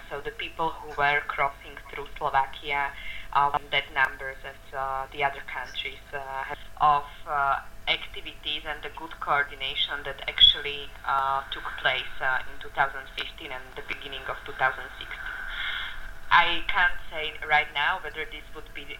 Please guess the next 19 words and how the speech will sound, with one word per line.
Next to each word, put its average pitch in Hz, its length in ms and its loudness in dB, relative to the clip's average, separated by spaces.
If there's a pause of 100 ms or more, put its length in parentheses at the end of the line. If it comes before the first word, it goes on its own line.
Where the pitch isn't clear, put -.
uh, 139 400 2 (420)
the 151 100 -6 (140)
same 147 220 2 (160)
picture 165 560 4 (120)
if, - 120 -10 (160)
uh, 143 260 6
the - 60 -10 (100)
situation - 640 4 (120)
would 143 200 -4
be - 80 -6 (100)
different, 247 560 4
um, 147 640 6
but 139 120 2
I, 143 260 0 (220)
I 139 100 0
hope 139 280 0 (180)
for - 140 -6
it. - 100 -4 (500)
Uh, 156 420 8